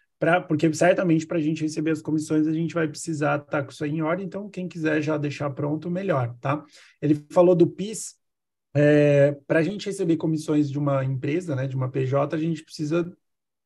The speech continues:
pagar imposto, né? E,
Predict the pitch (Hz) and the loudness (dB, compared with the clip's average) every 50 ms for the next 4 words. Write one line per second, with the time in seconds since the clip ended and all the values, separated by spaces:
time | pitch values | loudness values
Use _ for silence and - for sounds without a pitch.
0 | _ _ _ - 170 175 165 151 156 151 160 170 185 202 175 196 185 151 127 - | _ _ _ -2 -2 0 0 0 0 0 0 -2 -4 -6 -4 -2 0 0 0 -2
1 | - - - 143 123 135 143 143 - - - - - - - - _ _ _ _ | -6 -10 -6 0 2 2 2 2 0 -4 -12 -20 -20 -20 -20 -20 _ _ _ _
2 | _ _ - 160 151 147 147 143 143 143 139 139 139 135 135 131 127 127 127 127 | _ _ -4 0 2 4 4 6 6 6 6 6 4 4 4 2 2 2 2 0
3 | 123 123 | -2 -4